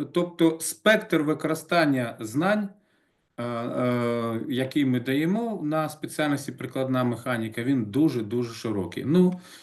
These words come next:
і хочеться сказати одне, що навіть отакий простий пристрій, яким ми користуємося кожного дня, без знання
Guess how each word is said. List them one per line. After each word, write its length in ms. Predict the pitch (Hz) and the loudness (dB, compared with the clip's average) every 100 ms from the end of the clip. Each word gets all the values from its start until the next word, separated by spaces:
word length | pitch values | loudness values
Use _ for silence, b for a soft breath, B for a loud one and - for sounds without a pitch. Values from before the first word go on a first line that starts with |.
| B - | B 2
і 280 | 165 165 | 8 8
хочеться 520 | 165 - 175 - - 156 | 6 2 0 0 -2 -2
сказати 460 | - 151 151 151 | 0 2 2 0
одне, 280 | 143 156 147 | 2 2 0
що 220 | - 139 | 0 -2
навіть 460 | 143 151 139 127 - b b b - | 0 0 -2 -4 -12 b b b -8
отакий 400 | - 190 156 143 | 0 2 4 4
простий 520 | - 139 - 147 123 | 2 -2 2 2 2
пристрій, 580 | - 143 143 147 120 117 | 0 0 0 0 -2 -2
яким 280 | 113 127 | -2 0
ми 100 | 123 | 0
користуємося 680 | 117 127 123 - 131 127 127 | 0 -4 -4 0 0 2 -2
кожного 380 | 123 127 120 131 | -2 -2 2 2
дня, 240 | 131 135 | 4 2
без 240 | 123 123 127 | 2 0 0
знання 560 | 127 127 117 104 98 | 2 2 2 0 -4